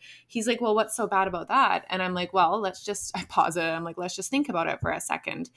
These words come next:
If you aren't, if you don't have what you need to take care of yourself, what happens if the person who has all of it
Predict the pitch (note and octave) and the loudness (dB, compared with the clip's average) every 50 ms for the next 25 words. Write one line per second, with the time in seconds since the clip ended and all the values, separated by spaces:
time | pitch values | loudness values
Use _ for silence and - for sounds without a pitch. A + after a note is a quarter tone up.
0 | - - - - - - - _ _ - F#3+ F#3 - F3+ F#3 G#3 C4 D4+ D4+ - | -20 -20 -18 -18 -20 -20 -20 _ _ 0 0 0 0 -2 0 2 4 4 4 4
1 | - F#3 F3+ F3 F3 - - _ - - F#3+ - F3 F3+ G3 A#3+ C4+ D4 C#4 A#3+ | 4 2 2 0 -2 -6 -10 _ -6 -6 -6 -4 -4 -2 0 2 2 2 0 0
2 | G#3+ A3 G#3+ G3 F#3 F3 F#3 F3 D#3+ E3+ E3 F#3 G3+ G#3 G#3 G3 F#3 - - - | -2 -2 0 0 0 2 0 0 0 -2 -4 -4 -2 -2 -2 -2 -4 -6 -10 -10
3 | - F#3 - - - - F#3 F#3 F#3 E3+ E3 D#3 D3+ - - F3+ - - - - | -10 -12 -12 -10 -8 -4 -2 -2 -2 -2 -4 -6 -6 -4 -2 0 0 0 0 0
4 | F#3+ G3 G#3+ A3 A3 - - G3+ G3+ G3+ - F#3+ E3 D#3+ D#3+ E3 F3 - - - | 2 4 4 4 4 4 4 4 4 4 2 -2 -4 -4 -6 -6 -8 -8 -12 -16
5 | _ _ _ _ _ _ _ _ _ _ _ - - G3 F3+ - F#3+ F#3 - - | _ _ _ _ _ _ _ _ _ _ _ -2 0 0 0 2 -2 -2 0 0
6 | G#3+ G#3 - A3+ G3 F#3+ G3+ F#3+ F#3 F3+ G3 F#3 F3+ F#3 F3+ - - - - - | 0 0 0 -2 -4 -4 -4 -4 -4 0 2 4 4 4 2 2 0 0 0 -2
7 | - - - - - - | -4 -4 -4 -6 -6 -8